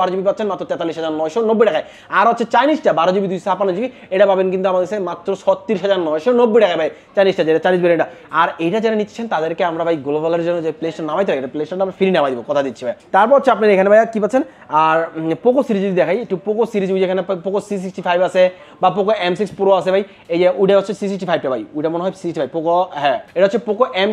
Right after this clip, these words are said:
সিক্স প্রো, পোকো এম সিক্স প্রো ছয় জিবি একশো আঠাশ জিবি, পোকো এম সিক্স প্রো ছয় জিবি একশো আঠাশ জিবি, কালকের জন্য প্রাইস থাকবে কত জানেন ভাই? মাত্র পনেরো হাজার দুশো টাকায়, মাত্র পনেরো হাজার দুশো। আর পাশেরটাই পোকো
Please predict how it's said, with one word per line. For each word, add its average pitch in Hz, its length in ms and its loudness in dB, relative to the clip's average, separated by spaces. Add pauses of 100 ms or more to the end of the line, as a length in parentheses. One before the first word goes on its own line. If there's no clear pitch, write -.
সিক্স 269 160 -2 (100)
প্রো, 240 180 6 (360)
পোকো 233 160 4 (140)
এম 220 140 0
সিক্স 254 180 -2
প্রো 262 140 4 (100)
ছয় 185 240 4
জিবি 185 200 0
একশো 185 160 -4
আঠাশ 165 140 -2
জিবি, 143 120 -8 (260)
পোকো 233 240 2
এম 233 120 -2
সিক্স 220 160 -8
প্রো 233 100 0 (100)
ছয় 185 200 0
জিবি 196 180 -2
একশো 196 180 -6
আঠাশ 196 140 -2
জিবি, 254 120 -6 (320)
কালকের 175 320 0
জন্য 220 180 -4
প্রাইস 180 220 -2
থাকবে 202 200 -6
কত 202 80 -4
জানেন 254 180 -2
ভাই? 202 80 2 (340)
মাত্র 180 240 -6 (180)
পনেরো 160 220 -4
হাজার 165 180 -2
দুশো 120 160 -12
টাকায়, - 180 -20 (200)
মাত্র 185 220 -4 (100)
পনেরো 175 120 -2
হাজার 165 80 -2
দুশো। 156 120 -4 (100)
আর 160 60 -6 (100)
পাশেরটাই 269 400 0
পোকো 233 140 -2